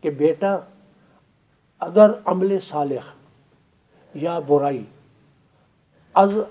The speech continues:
قبیلہ صالح یا از قبیلہ برائی، اگر وہ رائی کے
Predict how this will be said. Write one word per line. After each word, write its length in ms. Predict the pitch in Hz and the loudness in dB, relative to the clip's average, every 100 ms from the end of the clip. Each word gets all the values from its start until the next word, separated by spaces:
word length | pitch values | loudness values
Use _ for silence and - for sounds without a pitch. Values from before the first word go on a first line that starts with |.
| - - - _ - | -14 -20 -20 _ -8
قبیلہ 520 | 156 143 175 175 185 156 143 156 - | -8 -6 -6 -2 0 0 -6 -8 -10
صالح 380 | 151 151 190 180 - - _ _ - | -6 -4 -2 -2 -6 -20 _ _ -6
یا 120 | 165 - | -6 0
از 120 | 190 185 | 0 2
قبیلہ 440 | 170 147 151 147 135 | -2 0 -2 -4 -6
برائی، 360 | 131 135 123 107 - _ _ - _ 175 | -6 -6 -6 -10 -20 _ _ -20 _ -4
اگر 220 | 180 214 196 | 2 2 2
وہ 100 | 190 127 | -4 -4
رائی 220 | 147 202 | -4 -4
کے 140 | 220 | -2